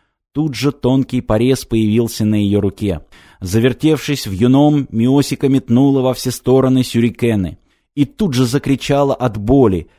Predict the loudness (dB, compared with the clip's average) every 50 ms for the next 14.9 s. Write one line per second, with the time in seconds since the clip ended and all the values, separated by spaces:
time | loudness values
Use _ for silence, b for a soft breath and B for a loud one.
0 | _ _ -10 -4 -2 0 2 2 2 2 2 2 0 0 -2 -2 -2 0 0 0
1 | 0 -2 -2 -2 -2 -2 -2 -2 -2 -2 0 0 0 0 0 -2 -2 -2 -2 -4
2 | -4 -8 -8 -8 -10 -10 -14 -18 _ _ _ _ _ _ _ _ _ -20 -14 -6
3 | -2 0 0 0 0 -4 -6 -6 -6 -6 -6 -6 -6 -8 -10 -6 -4 -2 -2 0
4 | 0 -2 -2 -4 -6 -6 -6 -6 -6 -6 -6 -6 -6 -4 -4 -6 -4 -4 -4 -4
5 | -4 -4 -2 -2 -2 -2 -4 -4 -6 -4 -4 -6 -6 -8 -10 -8 -8 -10 -10 -8
6 | -10 -10 -12 -12 -14 -16 -16 -16 -18 _ _ _ _ _ _ _ _ _ _ _
7 | _ _ _ _ _ -8 -6 -6 -6 -6 -6 -2 0 2 2 2 2 2 0 0
8 | -4 -6 -10 _ -16 -10 -10 -8 -6 -6 -6 -6 -6 -6 -8 -6 -4 -4 -4 -2
9 | -2 -2 -2 -2 -2 -4 -4 -6 -6 -8 -8 -6 -8 -8 -10 _ _ _ _ _
10 | _ _ _ -20 -10 -8 -8 -8 -6 -6 -6 -6 -6 -6 -8 -6 -6 -6 -4 -4
11 | -4 -4 -2 -2 -2 -2 -2 -4 -6 -8 -10 -10 -12 _ -4 -2 -2 -2 -2 -4
12 | -4 -4 -4 -6 -8 -10 -12 -10 -8 -8 -8 -8 -10 -12 -10 -8 -6 -6 -6 -6
13 | -8 -6 -6 -8 -8 -8 -8 -12 -12 -12 _ -12 -10 -10 -10 -12 -12 -10 -6 -4
14 | -4 -4 -4 -6 -8 -8 -6 -4 -4 -4 -6 -8 -10 -12 -12 -12 -12